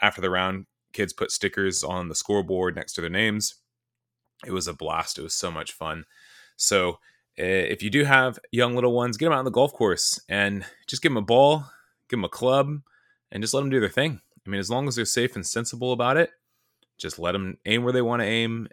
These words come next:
hit where they wanna hit, use whatever club they wanna use. I mean, yesterday we saw some of the kids, they would use their iron from off the green, and then they would run up on the green and still use the iron to putt it in.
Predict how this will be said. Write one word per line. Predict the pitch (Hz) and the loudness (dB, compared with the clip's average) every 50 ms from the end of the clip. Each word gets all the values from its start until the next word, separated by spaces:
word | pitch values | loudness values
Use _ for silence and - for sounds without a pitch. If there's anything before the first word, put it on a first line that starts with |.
| - | -16
hit | - - - 117 | -8 -4 -4 -2
where | - 117 110 | 0 0 0
they | 110 | 0
wanna | 110 104 104 101 98 | 0 0 0 -2 -2
hit, | 90 101 98 95 - - _ _ - - - _ _ - | -2 0 -2 -2 -2 -4 _ _ -20 -20 -20 _ _ -10
use | 87 90 98 90 87 | -6 -4 -4 -4 -6
whatever | 85 76 85 104 123 113 123 | -6 -2 0 2 2 2 0
club | 117 - - 107 101 104 98 | -4 -2 -2 0 0 0 0
they | 95 92 92 | -2 -4 -4
wanna | 90 90 87 87 87 85 | -4 -4 -6 -6 -6 -6
use. | 85 82 80 78 71 - - | -6 -6 -8 -8 -8 -10 -10
I | |
mean, | 87 85 | -8 -4
yesterday | 95 110 113 - - 113 107 | -4 -2 -2 -2 0 2 2
we | 101 98 | 2 2
saw | 95 - - 101 95 95 - - _ - - - - _ _ _ | -2 -2 0 0 0 0 -2 -4 _ -20 -20 -20 -20 _ _ _
some | - - - 120 117 | -2 0 0 2 0
of | 110 | 0
the | 98 95 | -2 -2
kids, | - 123 113 104 101 90 | 0 0 0 0 0 0
they | 98 107 | 0 2
would | 101 101 101 92 | 2 2 2 0
use | 95 104 110 113 113 107 95 | 0 0 0 0 0 -2 -2
their | - 107 98 92 90 - - | -2 0 0 0 0 0 0
iron | 117 120 123 123 104 92 92 113 131 131 - _ | 2 4 4 4 4 2 0 -2 -4 -6 -8 _
from | - - 107 98 | -6 -4 -4 -2
off | 101 104 104 - | -2 -2 -4 -4
the | - 98 | -6 -4
green, | 85 117 135 139 139 131 | 0 0 2 2 2 2
and | 127 120 123 | 2 0 -2
then | 123 | 0
they | 127 127 | 0 0
would | 127 117 | 0 2
run | 113 120 117 117 | 2 2 2 2
up | 113 - | 0 0
on | 120 113 | -2 -2
the | 110 98 | -2 -2
green | 104 113 110 | 0 0 0
and | 110 104 | 0 0
still | - - 151 | 0 2 2
use | 151 131 104 | 2 2 2
the | 107 98 | 2 2
iron | 104 113 117 | 2 2 2
to | 104 | 0
putt | - - 117 110 | 0 0 0 0
it | 117 | 0
in. | 135 139 104 | 0 -2 -2